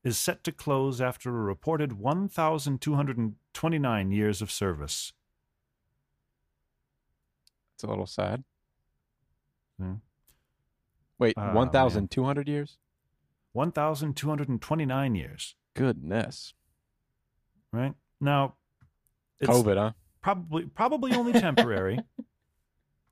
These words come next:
Speaker 1: Uh, they're just looking for new management, but anyway. "While we might be known for telling you about new openings here at Secret London," a website I've literally never been to before, "it would be remiss of us to ignore the possible closure of the oldest pub in the country." And they keep putting "oldest pub" in quotes, so I would guess there's some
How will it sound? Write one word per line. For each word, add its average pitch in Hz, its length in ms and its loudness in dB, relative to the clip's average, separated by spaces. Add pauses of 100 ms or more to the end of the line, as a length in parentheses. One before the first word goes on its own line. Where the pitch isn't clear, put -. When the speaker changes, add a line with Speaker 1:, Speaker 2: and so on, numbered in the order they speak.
(340)
Speaker 1:
Uh, 110 80 -4
they're 113 120 -2
just 110 120 -6
looking 120 180 -2
for 123 140 -4
new 123 160 2
management, 123 600 -2
but 98 300 -4
anyway. 101 280 -4 (1400)
"While 233 320 2
we 226 100 2
might 196 220 0
be 185 120 2
known 139 280 2
for 139 120 -6
telling 160 320 -2
you 139 140 2
about 123 300 0 (240)
new 170 240 2
openings 110 520 0
here 123 160 2
at 92 100 -4
Secret 135 400 -4
London," 107 420 0
a 104 80 -2
website 98 400 -2
I've 92 200 -4
literally 95 300 -4
never 90 180 -4
been 82 160 -6
to 82 100 -8
before, 76 340 -10 (500)
"it 233 80 2
would 226 160 -2
be 208 120 2
remiss 208 400 2
of 107 80 -2
us 101 240 -2
to 120 140 -2
ignore 110 240 -2
the 107 80 -6
possible 131 420 -4
closure 139 380 -4
of 120 80 -6
the 123 100 -4
oldest 160 440 -4
pub 110 280 0
in 107 100 0
the 107 60 -2
country." 107 360 -4
And 78 100 -6
they 107 60 -4
keep 226 200 -6
putting 160 220 -2
"oldest 131 420 -2
pub" 110 220 0
in 95 100 -2
quotes, - 320 -2
so - 200 -4
I 87 180 -2
would 95 200 -2
guess 131 200 -2
there's 110 260 -2
some 101 120 0